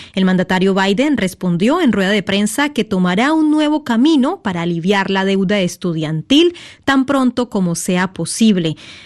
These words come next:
A estas decisiones de la Corte también se sumó el fallo a favor de una diseñadora gráfica que se niega a crear páginas webs para bodas homosexuales.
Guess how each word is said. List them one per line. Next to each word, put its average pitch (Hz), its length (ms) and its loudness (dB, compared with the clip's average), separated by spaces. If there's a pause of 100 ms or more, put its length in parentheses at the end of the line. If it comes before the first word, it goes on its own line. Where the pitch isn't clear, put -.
(120)
A 160 160 0
estas 180 560 0
decisiones 196 480 -2
de 196 80 2
la 165 140 -2
Corte 254 480 0
también 190 440 0
se 240 140 -2
sumó 226 300 0
el 240 100 0
fallo 254 460 -2
a 226 80 0
favor 214 560 -2
de 226 100 -2
una 220 240 0
diseñadora 208 640 -2
gráfica 294 640 -2
que 208 160 -2
se 175 140 -6
niega 285 600 2
a 214 80 -4
crear 220 380 -2
páginas 240 520 0
webs 240 360 -2
para 226 220 0
bodas 226 520 0
homosexuales. 190 800 -2